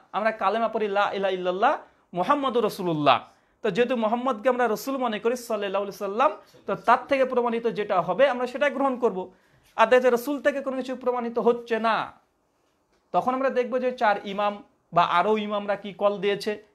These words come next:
তখন আমরা ফয়সালা নেব। আমরা কখনো বলি না যে মাযহাব মানা যাবে না, আমরা বলি যে মাযহাব মানতে হবে।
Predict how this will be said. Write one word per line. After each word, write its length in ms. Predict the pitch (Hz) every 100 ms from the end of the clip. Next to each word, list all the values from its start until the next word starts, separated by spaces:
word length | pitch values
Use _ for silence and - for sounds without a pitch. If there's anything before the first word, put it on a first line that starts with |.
| _ 180
তখন 180 | 202
আমরা 140 | 269 277
ফয়সালা 360 | 285 277 277
নেব। 200 | 226 156 -
আমরা 180 | 208 233
কখনো 260 | 226 240 233
বলি 200 | 240 233
না 180 | 185 180 - - 165
যে 160 | 202
মাযহাব 340 | 202 214 220 220
মানা 200 | 208 185
যাবে 220 | 160 143
না, 120 | 123
আমরা 200 | - 226
বলি 220 | 208 240 254
যে 100 | 240
মাযহাব 460 | 202 185 226 185
মানতে 500 | 180 240 294 233 247
হবে। 320 | 196 160 143